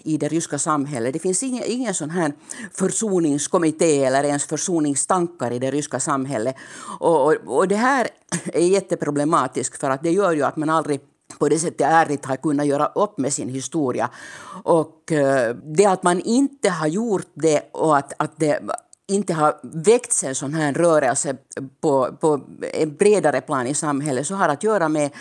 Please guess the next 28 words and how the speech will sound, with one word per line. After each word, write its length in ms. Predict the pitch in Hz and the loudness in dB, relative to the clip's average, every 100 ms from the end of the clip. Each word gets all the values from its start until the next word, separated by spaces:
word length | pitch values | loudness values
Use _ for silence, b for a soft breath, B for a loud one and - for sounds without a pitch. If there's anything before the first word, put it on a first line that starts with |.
| B B B | B B B
att 160 | 165 - | -4 -2
så 80 | |
väldigt 300 | 175 190 170 | 0 0 0
många 360 | 165 180 160 143 | 0 0 2 0
av 80 | 143 | 2
dem 220 | 170 160 | 2 0
som, 300 | 151 147 135 - _ 139 | -2 -2 -4 -6 _ 2
eh, 200 | 143 120 - | 2 0 -10
fortsatte 560 | - 185 175 151 - | 0 0 0 -4 -2
att 180 | 139 135 | -2 -2
hålla 300 | - 160 147 | -2 2 2
makten 420 | 151 160 - 147 | 2 0 0 -2
i 80 | 139 | -2
Ryssland 420 | 143 165 147 139 | -2 -2 -2 -4
efter 280 | 135 156 147 | -2 -2 -2
att 120 | 135 | -4
Sovjetunionen 1160 | - 151 160 160 135 139 139 139 156 143 135 131 | -4 -2 -2 -2 -4 -2 -4 -2 -2 -2 -2 -6
föll 220 | - 156 147 | -4 -4 -2
sönder 440 | 233 233 170 156 B B B B | -2 0 -2 -2 B B B B
var 240 | 185 196 175 | 2 4 4
de 100 | 170 | 2
samma 300 | 196 160 151 | 0 0 -2
som 180 | 160 | -2
hade 200 | 160 151 | -2 -2
haft 280 | 165 175 - | 0 0 0
makten 360 | 139 139 - 143 | -4 -2 -2 -2
i 80 | 143 | -2
Sovjetunionen 800 | 175 190 - - 67 71 80 | -2 -2 -2 -6 -10 -10 -10